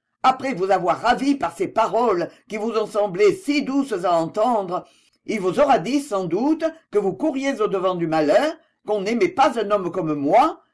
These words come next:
que ce mariage vous couvrait de ridicule et que votre pitié vous égarait. » « Pour qui me prenez-vous ? » répondit mademoiselle Geoffroy en faisant un pas vers lui. « Marthe, vous vous méprenez et sur lui et sur moi. » «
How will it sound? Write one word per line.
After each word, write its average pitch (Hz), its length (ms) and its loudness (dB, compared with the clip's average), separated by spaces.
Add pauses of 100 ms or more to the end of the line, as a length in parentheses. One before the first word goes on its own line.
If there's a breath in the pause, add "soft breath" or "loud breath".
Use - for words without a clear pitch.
(120)
que 208 100 -2
ce 208 120 -6
mariage 233 680 0
vous 160 200 -6
couvrait 262 400 0
de 185 80 0
ridicule 226 720 -4 (260 loud breath)
et 196 100 -2
que 208 100 -2
votre 196 240 -4
pitié 285 460 -2
vous 170 240 -4
égarait. » « 226 680 0 (1200)
Pour 359 280 -2
qui 359 200 2
me 262 140 -2
prenez-vous ? » 196 640 -2 (180)
répondit 190 440 -4
mademoiselle 160 480 -6
Geoffroy 185 600 -4 (220 loud breath)
en 190 120 -4
faisant 226 380 -8
un 165 120 -4
pas 262 200 0
vers 170 200 -4
lui. « 135 340 -4 (680)
Marthe, 233 380 0 (180)
vous 240 120 -4
vous 220 140 -2
méprenez 254 880 -4
et 302 140 0
sur 262 220 -4
lui 269 480 0
et 339 100 -2
sur 254 260 -6
moi. » « 151 400 -2